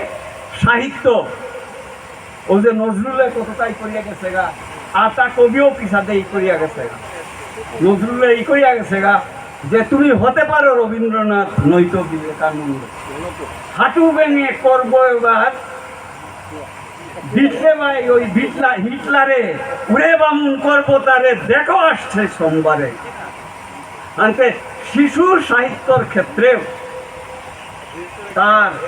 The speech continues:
অনুপম অতুল্য অবদান থো দিয়া গেছে গা, মামাগিরও করে নিহমাদুরি। তারপরে আমার স্বপনে পাবি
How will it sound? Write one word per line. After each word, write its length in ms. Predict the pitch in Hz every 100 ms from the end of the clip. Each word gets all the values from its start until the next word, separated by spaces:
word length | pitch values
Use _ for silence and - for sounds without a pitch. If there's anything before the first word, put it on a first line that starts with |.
| 170 - - -
অনুপম 460 | 277 311 311 311 311 285 - - - - - - - - 277
অতুল্য 440 | 277 330 320 320 330 330 320 - 330 - - - - - - 190
অবদান 440 | 202 208 214 202 185
থো 120 | - 196 180
দিয়া 140 | 160 147
গেছে 200 | 139 135
গা, 100 | 143 147 - - - - - - 131
মামাগিরও 500 | 156 175 202 214 196 160
করে 180 | 151 147
নিহমাদুরি। 600 | 143 131 135 135 123 113 - - - - - - - 233 233
তারপরে 460 | 277 285 311 277 220 - - - - - - - - - 403 247 247 202 - - 131 127 175
আমার 300 | 220 254 247 233 - - - - - - - - - - - - -
স্বপনে 380 | 170 170 180 202
পাবি 280 | 233 208 185